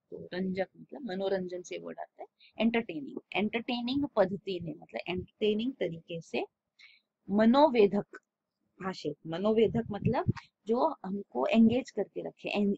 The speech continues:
एंगेजिंग भाषा में, मतलब उनका, उनका ध्यान बना रहे पढ़ने वालों का। मनोवेधक भाषित मानने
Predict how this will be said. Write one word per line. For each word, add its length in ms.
एंगेजिंग 580
भाषा 320
में, 100
मतलब 640
उनका, 300
उनका 640
ध्यान 320
बना 260
रहे 260
पढ़ने 240
वालों 320
का। 100
मनोवेधक 560
भाषित 540
मानने 380